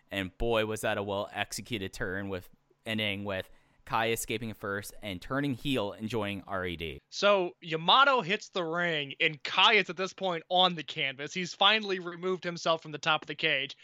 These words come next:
Speaker 2: and Kai is telling Yamato to round third. I mean, that windmill is so strong. He's so <laughs> excited for Yamato to get the first flag.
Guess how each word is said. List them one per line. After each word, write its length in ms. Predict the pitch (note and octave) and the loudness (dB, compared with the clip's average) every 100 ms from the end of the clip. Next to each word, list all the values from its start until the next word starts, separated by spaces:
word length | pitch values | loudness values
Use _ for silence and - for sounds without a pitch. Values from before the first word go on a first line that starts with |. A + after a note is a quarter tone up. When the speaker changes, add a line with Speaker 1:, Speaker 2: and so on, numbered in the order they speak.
| - - - | -20 -10 0
Speaker 2:
and 220 | F#3 F#3 - | 2 0 -8
Kai 680 | - - A#3 B3 B3 A#3 G#3+ _ _ _ | -4 0 0 0 -4 -6 -10 _ _ _
is 320 | G#3 F#3 D#3+ - | 2 2 2 -10
telling 520 | - G3+ A3+ A#3 G3+ | -2 2 2 0 -2
Yamato 480 | G#3+ F#3 G3 G3 F#3 | -4 0 2 2 -2
to 200 | - G3+ F3 D#3 | -4 -8 -8 4
round 500 | F#3 F#3 F#3+ F#3 F3+ | 6 8 6 4 0
third. 560 | - - E3+ D#3+ C3+ B2+ - | 0 4 4 4 -2 -6 4
I 140 | F#3 | 4
mean, 240 | G#3 G#3+ G3+ | 4 -4 -2
that 360 | A#3+ B3+ G#3 | 0 0 -2
windmill 640 | G3+ A#3+ A#3 A3+ A3+ A3 - G3 | 2 2 2 0 0 -2 -2 -2
is 240 | G3+ F#3+ | -2 -2
so 540 | - - - B3 B3 | -6 -4 0 2 2
strong. 640 | A3+ - - G3+ G3 F#3+ F#3 - - | 2 0 2 6 8 8 4 -2 -10
He's 320 | - G#3 G#3+ | -2 0 0
so 380 | - - A#3+ B3 | -4 2 4 6
<laughs> 80 | A#3+ | 4
excited 600 | G#3+ - - G3 G#3 G3 | 2 0 2 4 4 0
for 100 | - | -2
Yamato 560 | G3+ G3 F#3 F3+ F#3+ G3 | 0 2 4 6 6 4
to 100 | F#3 | 2
get 220 | F3 F3+ | 0 0
the 80 | F3 | -2
first 400 | - F#3 E3+ - | 0 0 0 -2
flag. 580 | - D#3+ D#3 D3 D3 | 0 4 6 6 2